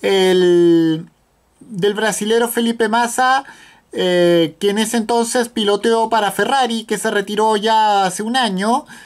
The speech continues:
Y también, como sabemos, eh, será, eh, ya no será en el circuito de, eh, Nevers Mag-, Magny-Cours como la prim-, como en la última vez, sino que será en la pista de Le Castellet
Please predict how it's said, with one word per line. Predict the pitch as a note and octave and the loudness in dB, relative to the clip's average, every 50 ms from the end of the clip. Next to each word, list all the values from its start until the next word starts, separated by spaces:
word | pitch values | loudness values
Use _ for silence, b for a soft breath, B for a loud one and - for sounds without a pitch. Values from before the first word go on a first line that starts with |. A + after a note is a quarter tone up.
| B B B B _ - | B B B B _ -8
Y | G3 G3 G3 G3 G3 G3 F#3+ | -4 -2 -2 0 0 0 -2
también, | F3+ G#3+ G#3 G#3 G#3 G#3+ A3+ B3 A#3+ | -2 -2 -2 -2 -2 -2 -2 -2 -2
como | A#3 C4 B3+ C4 | -2 -2 -2 0
sabemos, | B3 B3+ C#4 C4+ C4 C4+ C4+ C4 C#4 C#4+ C4+ - - - | 0 0 0 0 0 0 0 0 0 0 -2 -4 -8 -8
eh, | - G3+ F#3+ F3+ F3 F3 E3+ E3 E3 D#3+ D#3+ - - _ _ _ _ _ _ _ _ _ _ _ _ _ _ - _ _ _ _ _ _ _ _ B B B B B B B B B B B B _ | -4 -2 0 2 2 4 4 2 2 0 -2 -6 -14 _ _ _ _ _ _ _ _ _ _ _ _ _ _ -20 _ _ _ _ _ _ _ _ B B B B B B B B B B B B _
será, | - - - G#3+ G#3+ G#3 A#3 A#3+ B3+ C4+ - - - | -12 -6 -2 0 2 2 2 2 0 0 -2 -2 -2
eh, | G#3 G#3 G3+ G3 G3 G3 F#3+ F#3+ | 0 2 2 4 2 2 0 0
ya | A#3 A#3+ | 0 0
no | A#3+ B3 | 0 0
será | A#3 - A#3 A#3 A#3 A#3 A#3+ B3 A#3 - G#3 | 0 0 0 0 2 2 2 0 0 -2 -2
en | G#3 A3+ A#3 A#3 A3 | -2 -2 -2 -2 -2
el | A3+ A3 G3+ | -2 -4 -4
circuito | - A3+ A3 G3 - A#3 B3 B3+ A#3 A#3+ B3+ B3 A#3+ | -4 -6 -6 -4 -4 -4 -4 -4 -2 -2 -2 0 0
de, | A#3+ A#3 A#3+ B3 B3+ B3+ - - G#3+ G#3 G#3 G3+ G3+ | 0 0 0 0 0 -2 -2 0 0 2 2 2 2
eh, | G3 | 2
Nevers | G#3 A3+ A#3 A3+ A#3 A3+ - | 0 0 0 0 -2 -2 -4
Mag-, | A3+ A3 A3+ G#3 F#3+ F#3+ G3 G3+ G3 G3 F#3+ | -4 -4 -4 -4 -4 -8 -8 -10 -10 -10 -6
Magny-Cours | G3 G3 G#3 G#3 G#3 G3+ F#3+ - A3+ B3 B3 B3 - | -6 -4 -4 -2 -2 -4 -2 -2 0 0 0 -2 -4
como | - - A#3+ G#3+ A#3 | -4 -2 -2 0 0
la | A3+ A3+ A3 G#3+ G#3+ G#3 G#3 G3+ G3+ G3+ G3 G3 F#3+ F#3 | 2 2 2 2 2 2 2 2 2 2 2 2 0 -2
prim-, | F#3+ F#3+ G#3 G#3 G#3 G#3 G#3 F#3+ | -4 -8 -10 -10 -10 -12 -12 -6
como | - G#3 G3+ G#3 G#3+ | -4 -2 -2 0 0
en | G#3 | 0
la | G#3 G#3 | 0 0
última | G#3 A3 A3+ - A3+ A#3 A#3 A3+ | 0 -2 -4 -4 -2 0 0 2
vez, | A3+ B3 C4 B3+ | 0 0 0 0
sino | - A#3+ A3+ A#3 A#3 | 0 0 0 0 0
que | A#3 A#3 A#3 | -2 -2 -2
será | - A#3 A3+ A3+ A3+ A#3 B3 A#3+ A#3+ B B B B B B _ _ - | -2 -2 0 2 2 0 0 -2 -6 B B B B B B _ _ -2
en | G3+ G3+ | 0 0
la | G#3+ G#3+ G#3 | 2 0 -2
pista | G#3+ B3 B3 A#3 - - C4 B3+ | -4 -6 -8 -6 -2 -2 0 0
de | A3+ A3+ G#3 | 2 0 0
Le | A3 A3+ A#3 A#3 | 0 0 0 0
Castellet | A#3+ A3+ A#3 - - B3+ B3+ B3+ B3+ C4+ C#4+ C#4+ | -2 -4 -4 -4 -4 -2 -2 0 -2 -2 -4 -6